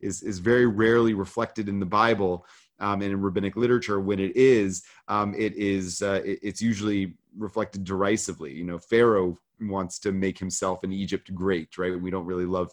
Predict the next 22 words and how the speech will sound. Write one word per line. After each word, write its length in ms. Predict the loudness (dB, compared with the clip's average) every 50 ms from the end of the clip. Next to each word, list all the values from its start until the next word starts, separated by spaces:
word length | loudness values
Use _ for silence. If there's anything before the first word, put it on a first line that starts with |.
| _ -2
Pharaoh 340 | 0 2 2 2 2 0
so 180 | -4 -8 -10 -10
much. 300 | -12 -14 -16 -18 _ _ _ -20 -20 -20 _ _
Um, 420 | -6 -6 -4 -4 -4 -6 -8 -10 -12 _ _ -12
uh, 240 | -10 -10 -10 -10 -12
Haman 540 | -8 -2 0 2 4 4 2 0 0 -4 -10 -16 -20 -20 _ _
wants 280 | -4 -4 -4 -4 -6
to 80 | -6 -4
be 100 | -2 -2
a 60 | -2
great 340 | 0 0 0 0 0 0 -2
man, 420 | -4 -4 -4 -4 -6 -8 -12 -16 -20 _ -20 -20 _ _
right? 300 | -6 -4 -4 -4 -4 -4
Uh, 180 | -2 -2 -2 -2
but, 300 | -2 -2 -4 -4 -2 -2
uh, 160 | -2 -2 -2
but 240 | -2 -4 -6 -6 -6
he's, 360 | -6 -6 -6 -6 -8 -10 -10 -10
of 120 | -12 -12 -8
course, 280 | -6 -6 -4 -4 -6
an 100 | -8 -8
evil, 520 | -6 -2 -2 0 0 0 0 0 -2 -4